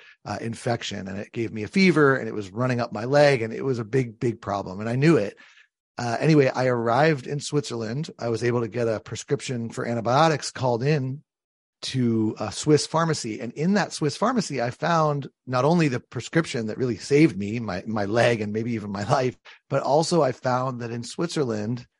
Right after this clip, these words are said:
um, pharmacies have herbal medicines, they have tea, they have homeopathic medicines, they have all this kind of stuff. In Europe, they seem to have kind of kept the old medicines, the, the, the, uh,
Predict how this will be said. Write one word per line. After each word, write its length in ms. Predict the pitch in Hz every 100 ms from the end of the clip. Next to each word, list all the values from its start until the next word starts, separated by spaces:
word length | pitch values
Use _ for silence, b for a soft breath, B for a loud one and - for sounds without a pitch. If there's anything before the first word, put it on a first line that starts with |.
| _ _ _ _
um, 520 | 127 123 120 113 113 - _ _ _ _ _ _
pharmacies 640 | 139 147 151 - - 147 123
have 360 | 127 127 120 _
herbal 260 | 156 147 120
medicines, 720 | 104 92 - 90 87 - -
they 220 | 104 120 117
have 420 | 113 123 120 113 -
tea, 560 | - 170 143 104 87
they 200 | 95 120
have 240 | 127 135 120
homeopathic 720 | 143 160 151 143 147 147 135
medicines, 560 | 120 104 - 101 95 107
they 140 | 135
have 260 | 131 147 127 B B
all 200 | - 165
this 120 | 185 165
kind 200 | 180 170
of 80 |
stuff. 200 | - 185
In 160 | 165 143
Europe, 360 | 151 190 165 - B B -
they 80 | 147
seem 300 | - 175 165
to 100 | 160
have 160 | 147
kind 160 | - 147
of 120 | -
kept 380 | - 185 185 -
the 100 | -
old 380 | 160 170 180 135
medicines, 760 | 143 160 165 120 107 101 92
the, 280 | 113 117 117
the, 360 | 113 113 110 110
the, 100 | 107 -
uh, 80 | -